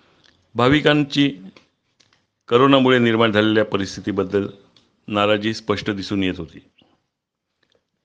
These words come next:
शहर परिसरातून नागरिकांनी केलेल्या मूर्ती दानातून दुपारी चार वाजेपर्यंत एक्कावन्न हजार मूर्त्या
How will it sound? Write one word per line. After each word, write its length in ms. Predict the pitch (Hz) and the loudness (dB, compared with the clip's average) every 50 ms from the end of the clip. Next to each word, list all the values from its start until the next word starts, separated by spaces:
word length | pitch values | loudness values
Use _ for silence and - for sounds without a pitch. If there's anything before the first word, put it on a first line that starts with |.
| _ _ _ _ _ _ _ _ _ _ _ _ _ _ _ _ _ _ _ _ _ - | _ _ _ _ _ _ _ _ _ _ _ _ _ _ _ _ _ _ _ _ _ -12
शहर 320 | - - 139 143 165 175 | -4 0 4 4 4 4
परिसरातून 760 | 165 - 143 143 147 143 151 147 147 147 - 151 151 - - - - _ _ _ _ _ _ - | 4 4 2 2 4 4 2 2 2 2 0 -2 -4 -4 -6 -10 -14 _ _ _ _ _ _ -2
नागरिकांनी 560 | 110 110 113 123 135 127 131 131 135 139 143 | 0 2 2 2 2 4 4 4 4 4 2
केलेल्या 400 | 139 139 123 110 110 117 123 120 | 0 0 0 2 4 4 4 4
मूर्ती 440 | 110 107 104 98 - 120 120 113 117 - _ _ _ - | 2 2 0 -2 0 -2 -2 -2 -4 -8 _ _ _ -2
दानातून 520 | 98 101 98 107 113 104 - - 85 82 - - _ _ _ _ _ _ _ _ _ _ _ _ - | 0 0 2 2 0 -2 -2 -4 -6 -6 -8 -14 _ _ _ _ _ _ _ _ _ _ _ _ -10
दुपारी 320 | 110 110 107 143 139 143 | -8 -4 -2 0 0 0
चार 300 | 139 139 - 117 120 139 | 0 0 0 2 2 2
वाजेपर्यंत 640 | 139 131 120 110 110 110 107 110 107 113 107 - - - - - - | 2 2 2 2 0 0 0 2 0 0 0 -2 -6 -8 -8 -8 -6
एक्कावन्न 640 | - 113 - - - 131 131 135 139 139 143 135 123 117 107 - | -6 -6 -4 -2 2 2 4 4 4 2 2 0 -2 -4 -6 -2
हजार 360 | 113 110 104 113 123 123 120 | -2 0 4 4 4 4 4
मूर्त्या 440 | 113 107 104 92 92 - 101 95 98 | 2 0 -2 -2 0 0 0 0 0